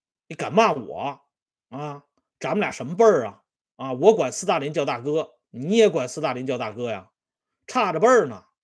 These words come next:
我当年啊，我派我老婆啊，我们家人照顾你们，给你们送大炮、武器弹药。哦，你现在还骂我说，说我是铁托。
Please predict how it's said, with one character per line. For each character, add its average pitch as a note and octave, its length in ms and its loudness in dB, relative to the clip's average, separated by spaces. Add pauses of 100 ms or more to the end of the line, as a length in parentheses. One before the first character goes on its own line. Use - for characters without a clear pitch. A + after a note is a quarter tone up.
(480)
我 C3+ 320 -8
当 A3 300 2
年 C3 460 -8
啊， E3 420 -4 (340)
我 B2+ 160 -10
派 F3 180 0
我 D#3 140 4
老 A#2 240 -4
婆 C3+ 340 -8 (260)
啊， D3 220 -8
我 C3 140 -4
们 B2 80 -10
家 F3 240 0
人 C3+ 300 -4 (280)
照 G3 260 2
顾 C#3 140 -4
你 A2+ 140 -8
们， A#2 160 -10
给 D#3 140 -4
你 D#3 80 -4
们 B2+ 120 -8
送 D#3 220 -10
大 C#3+ 240 -10
炮、 E3 220 -2
武 A2+ 180 -4
器 D#3 140 -12
弹 D3 180 -4
药。 C#3+ 340 -4 (600)
哦， C3+ 420 -6 (320)
你 D3+ 180 -6
现 G3 160 2
在 F#3+ 140 4
还 E3 140 -2
骂 F#3 220 0
我 A2+ 140 -4
说， E3 200 -6
说 F#3+ 240 -4
我 A2+ 120 -2
是 D3+ 120 -10
铁 A2 160 -14
托。 F3+ 440 -6